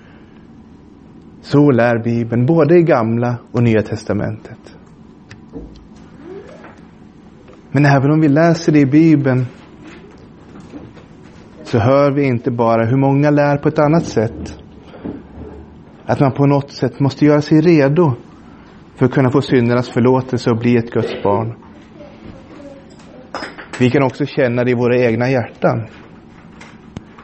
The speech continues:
Även om man hör i predikan och läser i Bibeln att allt är färdigt, så kan hjärtat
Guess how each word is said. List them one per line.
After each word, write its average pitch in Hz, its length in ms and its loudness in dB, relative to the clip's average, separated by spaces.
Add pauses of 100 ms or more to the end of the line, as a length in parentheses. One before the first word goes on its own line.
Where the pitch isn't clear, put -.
(1600)
Även 127 300 2
om 135 80 2
man 131 120 0
hör 131 320 2
i 131 60 0
predikan 131 640 0
och 120 80 2
läser 123 400 0
i 117 60 0
Bibeln 123 440 0
att 113 120 -2
allt 147 240 0
är 156 40 -2
färdigt, 120 640 -2 (1000)
så 123 160 -2
kan 139 160 2
hjärtat - 840 -2